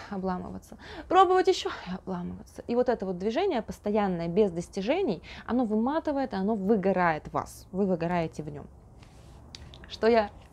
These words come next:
почувствовала? Что я почувствовала,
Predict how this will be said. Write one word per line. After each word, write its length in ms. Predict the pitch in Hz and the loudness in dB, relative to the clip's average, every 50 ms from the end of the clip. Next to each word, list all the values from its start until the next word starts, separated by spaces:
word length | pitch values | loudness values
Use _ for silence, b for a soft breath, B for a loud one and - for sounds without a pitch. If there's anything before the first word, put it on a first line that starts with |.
| - - - - - - - | -20 -20 -20 -20 -20 -6 -2
почувствовала? 680 | - 208 - - 202 180 - - - 165 - - - - - - - - - - - - - - - - - - B B B B B B B - | -2 -2 -2 -2 -4 -6 -6 -8 -10 -10 -10 -10 -12 -14 -16 -18 -20 -20 -20 -20 -20 -20 -20 -20 -20 -20 -20 -20 B B B B B B B -18
Что 260 | - - - 233 262 | -10 0 4 6 6
я 260 | 269 247 220 220 214 - - | 6 6 4 2 0 -2 -4
почувствовала, 800 | - 180 - - 330 339 - - 269 262 247 240 233 233 - | -6 -6 -4 -4 -6 -6 -6 -6 -4 -4 -2 -2 -4 -4 -6